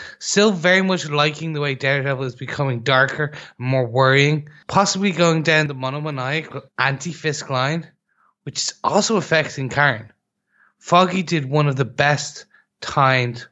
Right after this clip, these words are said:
political speeches I've ever heard." Thank you very much for that feedback, Bob. And yeah,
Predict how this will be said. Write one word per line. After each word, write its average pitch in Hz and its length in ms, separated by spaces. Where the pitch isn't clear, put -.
political 131 560
speeches 120 540
I've 117 220
ever 117 300
heard." 113 400
Thank 160 220
you 170 60
very 170 160
much 170 160
for 175 100
that 170 140
feedback, 170 540
Bob. 165 280
And 151 280
yeah, 143 380